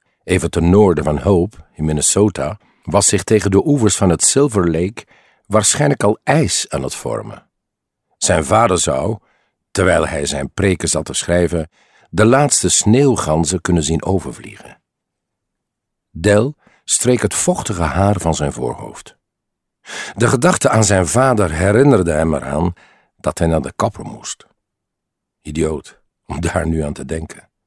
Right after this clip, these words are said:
En nog idioter, dat hij van zulke gedachten nog steeds heimwee kreeg. "En,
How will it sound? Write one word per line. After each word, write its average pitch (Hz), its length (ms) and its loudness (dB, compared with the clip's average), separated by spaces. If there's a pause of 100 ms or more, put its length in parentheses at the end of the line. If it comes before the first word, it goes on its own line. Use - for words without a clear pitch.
(500)
En 90 200 2
nog 120 200 4
idioter, 78 640 -2 (380)
dat - 200 -2
hij 107 140 4
van 90 140 4
zulke 90 320 2
gedachten 90 480 0
nog 85 140 0
steeds - 340 -2
heimwee 80 460 -2
kreeg. - 520 -20 (1120)
"En, 147 320 4